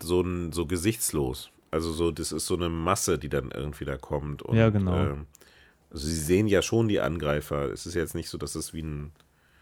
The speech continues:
Speaker 1: keine Ahnung, wie ein Gas da reinkommt oder sowas. Aber da, da, ich glaube, das, was du meinst, ist, dass sie halt, das ist halt nicht ein Gegner oder das ist jetzt halt nicht der Typ, sondern das ist halt irgendwie,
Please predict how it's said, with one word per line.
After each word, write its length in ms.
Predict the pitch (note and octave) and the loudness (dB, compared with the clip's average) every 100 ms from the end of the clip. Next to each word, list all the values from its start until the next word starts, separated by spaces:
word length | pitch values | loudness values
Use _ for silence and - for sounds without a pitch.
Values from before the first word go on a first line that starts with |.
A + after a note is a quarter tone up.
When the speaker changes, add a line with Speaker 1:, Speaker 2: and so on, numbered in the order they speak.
| _ - | _ -10
Speaker 1:
keine 200 | D#2+ D2 | -4 -2
Ahnung, 340 | D#2 C#2+ D#2+ - | -2 -6 -12 -12
wie 100 | G#2+ | -6
ein 100 | D#2 | -6
Gas 420 | D2+ D2 F#2 G2 - | -2 0 0 0 -2
da 120 | C#2 | -4
reinkommt 560 | C#2 C#2+ D2 E2 D2 | -2 -2 -2 -4 -4
oder 180 | - E2+ | 0 0
sowas. 260 | D2+ D2+ D2 - - - | 2 -2 -4 -10 -20 -20
Aber 240 | - D#2 E2 | -6 0 2
da, 180 | E2 C#2 | 4 4
da, 280 | C#2 C#2 C2+ | 2 0 -4
ich 100 | C#2+ | -2
glaube, 180 | F2 E2+ | -2 0
das, 120 | E2+ | -2
was 140 | D#2+ | -2
du 80 | F2 | -4
meinst, 260 | E2+ E2 - | -4 -4 -4
ist, 140 | - | -6
dass 120 | D#2 | -6
sie 120 | D#2+ C#2+ | -2 0
halt, 300 | D#2+ D2+ - - - _ | 0 -2 -12 -20 -20 _
das 140 | E2 | -10
ist 140 | D2+ D#2 | -6 0
halt 160 | E2+ | 0
nicht 300 | E2 E2 - - - _ - | 2 -4 -6 -16 -20 _ 2
ein 280 | D#2+ E2 D#2+ | 4 4 2
Gegner 520 | F2+ F#2+ F2+ D#2+ - | 0 0 -2 -2 -2
oder 300 | D2 D#2+ D#2 | 0 2 0
das 180 | C#2+ D2 | -2 -6
ist 140 | C#2 | -6
jetzt 200 | D2 - | -6 -4
halt 140 | D2 D2 | -4 -4
nicht 280 | D2+ - | -8 -4
der 180 | D#2+ D#2+ | 0 0
Typ, 300 | - G#2 G2+ | 0 -6 -6
sondern 280 | - D#2 D2+ | -6 -4 -4
das 80 | D2 | -6
ist 160 | D2 - | -6 -2
halt 180 | D#2+ | -2
irgendwie, 460 | - D2+ D#2+ D#2 D#2 | -2 -8 -4 -4 -4